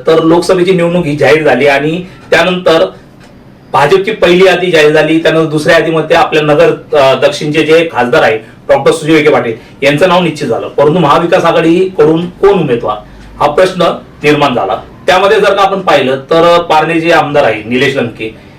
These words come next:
यांनी तुतारी वाजवण्याचा निर्णय घेतला असं बोललं जात होतं. त्या पद्धतीने त्यांनी शरद पवार यांची एक भेट सुद्धा घेतली, परंतु ती भेट ही पुस्तकाचं म्हणजे मी अनुभवला कोविड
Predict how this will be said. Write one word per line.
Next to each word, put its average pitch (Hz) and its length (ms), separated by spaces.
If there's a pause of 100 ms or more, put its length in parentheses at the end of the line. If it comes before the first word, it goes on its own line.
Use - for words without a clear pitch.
(140)
यांनी 190 520 (180)
तुतारी 185 300
वाजवण्याचा 175 800 (360)
निर्णय 165 320
घेतला 156 460 (100)
असं 156 200
बोललं 156 280
जात 151 180
होतं. - 360 (280)
त्या 139 100
पद्धतीने 156 300
त्यांनी 160 220
शरद 151 220
पवार 147 300
यांची 131 340
एक 147 160
भेट 123 180
सुद्धा 143 240
घेतली, 110 280 (380)
परंतु 160 320
ती 196 140
भेट 156 420 (240)
ही 160 100
पुस्तकाचं - 1000
म्हणजे 151 480
मी 156 180
अनुभवला 165 600 (440)
कोविड 175 320